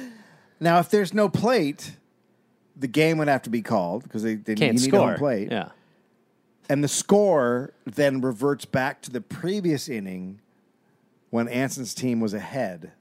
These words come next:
Speaker 2: Oh, so he knows. What a crazy rule to know.
Speaker 1: <laughs> Everybody knows that.
Speaker 2: Really?
Speaker 1: Yeah.
Speaker 2: That if you, but if you take home plate,
Speaker 1: Well, no, it's
Speaker 2: if
Speaker 1: not if you take home plate, but if a game gets called.
Speaker 2: Uh, by the way, uh, uh,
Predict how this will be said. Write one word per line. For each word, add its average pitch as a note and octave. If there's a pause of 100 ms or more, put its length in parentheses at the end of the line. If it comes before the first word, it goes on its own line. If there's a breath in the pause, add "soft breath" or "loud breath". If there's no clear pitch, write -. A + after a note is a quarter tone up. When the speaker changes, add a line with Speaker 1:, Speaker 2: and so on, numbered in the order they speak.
(460)
Speaker 2:
Oh, C3+
so B2
he B2+
knows. C3+
What F#3
a A3
crazy G3
rule A3+
to G#3
know. F2 (340)
Speaker 1:
<laughs> -
Everybody A2+
knows F2+
that. E2
Speaker 2:
Really? C4+
Speaker 1:
Yeah. F#3 (840 soft breath)
Speaker 2:
That G3
if F#3+
you, A3
but G#3+
if A3+
you A#3+
take A#3+
home A#3
plate, G3+
Speaker 1:
Well, F#3
no, F3+
it's E3+
Speaker 2:
if G#3+
Speaker 1:
not A3+
if F#3+
you G3+
take F#3
home E3+
plate, D#3+
but C#3+
if D3+
a E3
game E3+
gets D3
called. F3+
Speaker 2:
Uh, A3
by G3
the F3
way, A#2
uh, -
uh, F#3